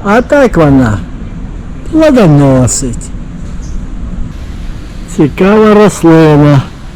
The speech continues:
У неї, як і у наших хвойних рослин, чіткі такі мотовки. Не знаю, утворюються вони через рік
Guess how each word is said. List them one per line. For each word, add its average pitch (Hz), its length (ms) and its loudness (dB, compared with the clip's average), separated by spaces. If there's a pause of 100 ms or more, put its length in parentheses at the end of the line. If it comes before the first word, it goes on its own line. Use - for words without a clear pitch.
(920)
У 151 60 0
неї, 175 580 4
як 175 160 2 (160)
і 175 40 2
у 165 200 4
наших 170 500 2
хвойних 160 800 2
рослин, 254 520 4 (840)
чіткі 254 360 2
такі 226 380 2
мотовки. 151 840 2 (160)
Не 165 180 4
знаю, 160 480 4
утворюються 165 720 4
вони 160 400 4 (680)
через 160 340 4
рік 208 280 4